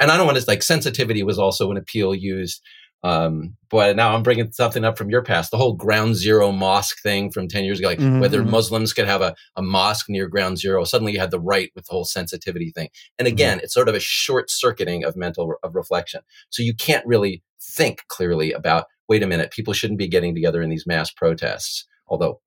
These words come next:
Speaker 1: but in retrospect, they were outdoors, right? But the point is,
Speaker 2: So
Speaker 1: yeah,
Speaker 2: were a
Speaker 1: you
Speaker 2: lot of
Speaker 1: can't, you
Speaker 2: Republican
Speaker 1: can't
Speaker 2: protests that everyone
Speaker 1: Right,
Speaker 2: considered
Speaker 1: right,
Speaker 2: outrageous,
Speaker 1: right.
Speaker 2: you
Speaker 1: But
Speaker 2: know?
Speaker 1: the idea is there's something sacred. I think John McWhorter has this exactly right. We have a new kind of sac-, we have a new kind of religion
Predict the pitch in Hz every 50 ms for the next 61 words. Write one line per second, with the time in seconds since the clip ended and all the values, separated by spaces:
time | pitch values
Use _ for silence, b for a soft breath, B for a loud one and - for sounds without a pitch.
0 | _ _ _ - - - - 80 73 71 69 - - - - - 67 - - 64
1 | 64 64 64 58 55 - - 76 71 58 - - 55 55 57 - - - 64 -
2 | - b b b b b b _ - 82 - 107 98 90 87 80 78 80 - -
3 | - - - - - 185 190 185 156 156 165 156 139 127 113 147 147 143 135 135
4 | - - 135 120 110 - 117 101 95 - - 117 110 110 107 113 113 107 104 98
5 | 98 - 127 135 110 104 92 92 90 87 87 95 - 110 120 95 71 - - -
6 | 107 90 80 95 - - 113 147 165 180 175 170 139 143 135 117 110 113 117 110
7 | 107 - 147 135 117 131 117 107 - - - 117 107 110 - - - - B B
8 | B B - 120 120 147 113 - 120 110 101 104 101 87 - 98 92 82 80 -
9 | 85 82 80 - 85 - - 80 - 85 67 - - - - 87 95 71 - -
10 | - _ b b b b b - 92 - 104 90 90 92 98 95 85 - 98 87
11 | 80 - - - - - 107 95 92 - - - 98 90 90 92 90 90 82 -
12 | 95 85 80 80 82 90 87 92 110 110 110 - 85 73 71 80 82